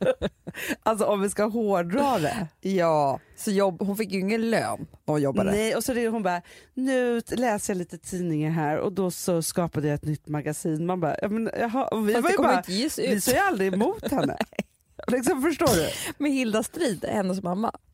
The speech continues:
Speaker 1: Mm.
Speaker 2: hon, alla gatulampor var ju män
Speaker 1: Ja.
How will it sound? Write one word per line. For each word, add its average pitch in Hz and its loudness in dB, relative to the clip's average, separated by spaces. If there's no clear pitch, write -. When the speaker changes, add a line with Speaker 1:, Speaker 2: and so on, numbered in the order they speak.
Speaker 1:
Mm. 170 2
Speaker 2:
hon, 220 0
alla 220 0
gatulampor 220 -2
var 175 -2
ju 175 0
män 190 -4
Speaker 1:
Ja. 160 -4